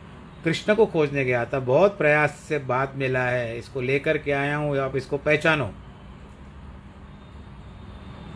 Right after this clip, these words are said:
गुरु जी को नहीं दिखाई देता था, तो कहते थे कि, "भाई,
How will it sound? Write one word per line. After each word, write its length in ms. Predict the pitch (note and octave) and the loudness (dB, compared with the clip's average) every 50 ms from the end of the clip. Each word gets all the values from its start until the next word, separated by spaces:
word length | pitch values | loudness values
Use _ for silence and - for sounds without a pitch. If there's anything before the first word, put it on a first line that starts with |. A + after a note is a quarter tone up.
| - - - - - - | -14 -14 -14 -12 -4 0
गुरु 220 | A2+ C3 C3+ C#3+ C3+ | 2 2 4 4 2
जी 140 | C3 C3+ | 0 0
को 140 | C3+ C3+ B2+ | 0 0 0
नहीं 240 | A#2+ B2 C3 D#3+ E3 | 2 2 2 2 2
दिखाई 340 | D#3 D3 - C#3+ C3+ C3 B2 | 0 -2 0 0 0 0 0
देता 340 | B2+ B2+ B2 - B2 A#2+ A2+ | -2 -4 -6 -6 -8 -10 -10
था, 420 | - B2 - - - - - - - | -12 -14 -14 -16 -18 -18 -12 -10 -8
तो 60 | D3 | -6
कहते 340 | D3 - D#3 D#3+ - F3+ E3+ | 0 2 2 2 2 2 0
थे 160 | F3 F3+ F3 | 2 0 0
कि, 120 | E3+ E3+ | 0 -2
"भाई, 400 | E3 C#3 C#3+ D#3 F3 G3 F#3 - | -2 0 2 4 4 4 4 2